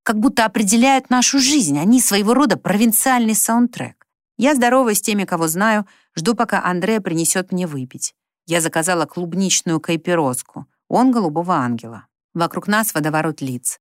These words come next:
жители всех возможных окрестностей озера. Они собираются здесь каждый вечер, так как выбирать особо не из чего. Клубы даже не стараются быть лучше конкурентов. Их всего три. В первом отдыхают по четвергам, во втором — по пятницам, в третьем — по субботам.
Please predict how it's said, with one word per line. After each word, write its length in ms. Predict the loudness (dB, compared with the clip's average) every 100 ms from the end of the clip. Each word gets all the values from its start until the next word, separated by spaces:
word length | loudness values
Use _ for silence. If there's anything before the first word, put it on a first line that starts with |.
| _
жители 380 | -2 -2 0 0
всех 300 | 0 -2 0
возможных 540 | -2 0 -2 -2 -4
окрестностей 640 | -4 -2 -4 -4 -6 -6 -6
озера. 480 | -4 -4 -4 -10 -20 _ _ _ -6
Они 200 | -2 0
собираются 540 | 0 0 2 0 -2
здесь 220 | -2 -2
каждый 340 | -2 -2 -2 -2
вечер, 320 | -2 -2 -8 -8
так 160 | -4 -2
как 180 | -2 0
выбирать 400 | 0 2 2 0
особо 320 | 0 0 0
не 220 | 0 0
из 80 | -2
чего. 340 | -6 -8 -10 -20 _ _
Клубы 320 | _ 2 2 2
даже 240 | 0 0
не 140 | 0
стараются 560 | 0 0 2 2 0 -4
быть 180 | -4 -4
лучше 280 | -4 -4 -4
конкурентов. 720 | -8 -6 -6 -6 -10 -16 -8
Их 140 | -6 -2
всего 320 | -2 -2 -4
три. 340 | -4 -6 -8 _ _ _
В 140 | -8
первом 400 | -2 0 2 0
отдыхают 480 | -2 -4 -2 -2 -2
по 80 | -6
четвергам, 560 | -6 -2 -2 2 0
во 60 | 0
втором — 280 | -2 -4 -2
по 120 | -2
пятницам, 600 | -2 -4 -2 -4 -4 -8 _ _
в 120 | -8
третьем — 440 | -2 -2 0 -2
по 100 | -2
субботам. 580 | -4 -6 -8 -14 -18